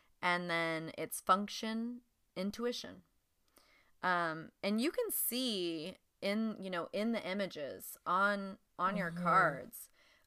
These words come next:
Speaker 1: um, you know, how the characters i-, are holding, you know, what are the wands doing in the image?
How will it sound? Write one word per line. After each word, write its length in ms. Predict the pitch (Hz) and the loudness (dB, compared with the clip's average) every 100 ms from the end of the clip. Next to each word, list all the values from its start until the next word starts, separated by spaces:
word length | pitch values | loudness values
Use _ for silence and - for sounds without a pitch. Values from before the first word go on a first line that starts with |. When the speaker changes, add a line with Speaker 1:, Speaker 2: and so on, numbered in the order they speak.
| _ | _
Speaker 1:
um, 600 | 185 180 170 165 160 165 - _ _ _ _ _ _ _ | 2 4 4 0 -2 -10 -18 _ _ _ _ _ _ _
you 120 | 214 214 | -2 2
know, 240 | 202 - | 2 2
how 720 | 208 - 214 208 240 247 233 214 | -4 0 8 10 12 10 6 2
the 160 | 196 - | 0 0
characters 1040 | - 190 185 185 - 180 160 156 156 - - _ _ - | -4 2 4 2 -2 -2 0 -2 -6 -10 -18 _ _ -10
i-, 100 | 156 _ _ _ - | -10 _ _ _ 2
are 140 | - | 2
holding, 840 | 165 - 196 190 170 151 147 147 - _ _ _ | 2 -2 -2 -2 -6 -10 -10 -14 -18 _ _ _
you 60 | 208 | 0
know, 100 | 208 | 2
what 200 | 196 262 | 6 6
are 80 | 320 | 6
the 80 | 247 | 2
wands 440 | 185 196 190 185 | 4 6 4 -2
doing 380 | 175 175 165 151 | -4 -4 -4 -6
in 240 | - 170 | -6 -6
the 80 | 160 | -6
image? 400 | 170 170 113 - | -6 -6 -8 -6